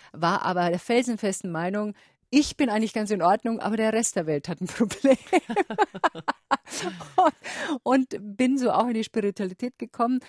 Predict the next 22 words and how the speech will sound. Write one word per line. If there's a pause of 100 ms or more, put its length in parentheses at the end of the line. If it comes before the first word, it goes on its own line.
(180)
Eine
Freundin
von
mir,
die,
ähm,
hat,
äh, (200)
mit
Engeln
meditiert
und
sagte,
„Mach
doch
das
mal.“
Und
dachte
ich
mir,
„Oh